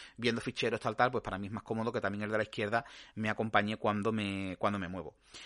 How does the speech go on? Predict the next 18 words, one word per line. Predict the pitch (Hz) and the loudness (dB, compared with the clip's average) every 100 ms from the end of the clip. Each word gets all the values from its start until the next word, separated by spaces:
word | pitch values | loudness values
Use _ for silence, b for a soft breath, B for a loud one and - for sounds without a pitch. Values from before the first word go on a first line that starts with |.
| B - | B 0
Otra | 120 139 | 4 6
de | |
las | 151 | 6
cosas | - 143 131 | 4 0 4
buenas | 143 | 4
que | 135 | 4
tiene | 127 127 | 2 2
moba, | 147 147 165 - | 6 8 8 6
que | 127 | 2
es | 123 | 2
que | - 123 | 0 0
permite | 123 120 110 131 135 120 | 2 0 4 6 6 4
splitear | - 117 107 110 120 | -4 -4 4 4 6
la | 113 | 4
pantalla, | 120 147 131 120 - | 6 6 8 4 2
es | 101 | -6
decir, | - 92 | -6 -4
partirla | 87 - 101 117 | -4 -4 -4 2